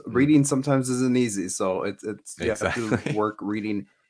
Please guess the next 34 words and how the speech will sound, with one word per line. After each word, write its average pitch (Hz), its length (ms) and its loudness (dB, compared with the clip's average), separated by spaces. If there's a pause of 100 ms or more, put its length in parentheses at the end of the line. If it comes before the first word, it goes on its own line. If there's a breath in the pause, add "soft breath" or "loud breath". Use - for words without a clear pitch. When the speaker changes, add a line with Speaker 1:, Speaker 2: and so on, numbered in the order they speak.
(140)
Speaker 2:
reading 117 460 -2
into 107 240 -2
your 110 100 0
schedule. 104 400 -2
And 98 120 -4
sometimes 107 340 -6
it 98 100 -8
takes 104 420 0
ten 120 260 0
pages 131 340 0
a 131 60 -4
day, 139 180 2
and 120 160 -2
sometimes 139 460 -4
it 135 80 -10 (400)
only 131 180 -2
takes 143 320 -4
five, - 300 0 (160)
but 120 340 4 (320)
Speaker 1:
Yeah. 101 240 -12
Speaker 2:
it's 113 220 -6
doable. 92 480 -2 (180 soft breath)
So - 140 -2
yeah, 95 180 0
sorry 123 300 6
for 131 180 0
the 117 220 4
delay, 110 320 2
everyone, 104 440 0
but 98 220 0
yeah, 107 140 2
we're 101 160 2
back. 98 340 0
And, 101 220 -2